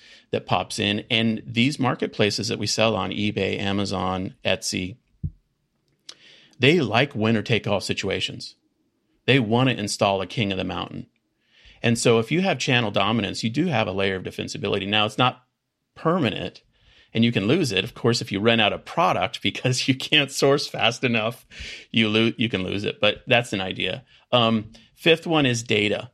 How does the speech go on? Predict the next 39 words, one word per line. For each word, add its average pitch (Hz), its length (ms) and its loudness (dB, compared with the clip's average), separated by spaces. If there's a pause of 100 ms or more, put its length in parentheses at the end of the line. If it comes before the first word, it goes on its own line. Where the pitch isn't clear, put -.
The 135 120 -4
person 160 400 -2
who 139 100 0
controls 117 500 0
more 101 180 -2
data 101 320 -2
wins. 92 520 -6
If - 180 -4
you 147 140 2
have, 117 260 0
for 117 120 -2
example, 104 460 -4
a 98 60 -2
list 101 240 -4
of 104 60 -2
a 98 80 0
hundred 101 280 -4
thousand 98 320 -6
email 110 300 -2
addresses, 117 540 -6 (880)
you're 117 200 0
incredibly 135 680 -4
strong 95 480 -6 (920)
compared 104 420 -2
to 104 140 -2
a 98 40 0
new 98 200 -2
upstart 98 520 -4
in 101 160 -6
your 92 320 -8 (340)
niche 98 540 -4
that - 160 -4
has 92 460 -6 (200)
a 104 80 -8
hundred 104 380 -4
names 92 280 -8
on 90 100 -10
their 90 120 -12
list. 90 260 -14